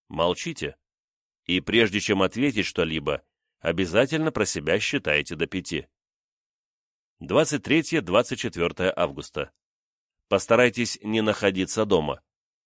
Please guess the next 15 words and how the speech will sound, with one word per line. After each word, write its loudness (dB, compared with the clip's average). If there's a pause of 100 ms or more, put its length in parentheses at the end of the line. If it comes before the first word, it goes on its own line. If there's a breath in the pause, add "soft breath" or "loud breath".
(220)
Уехать 2
куда-нибудь 0
за 2
город, -4
к -20
приятельнице, 0
к -14
дочери, -2 (440)
но 0
только 4
если 2
он 0
не 0
станет -4
возражать. -2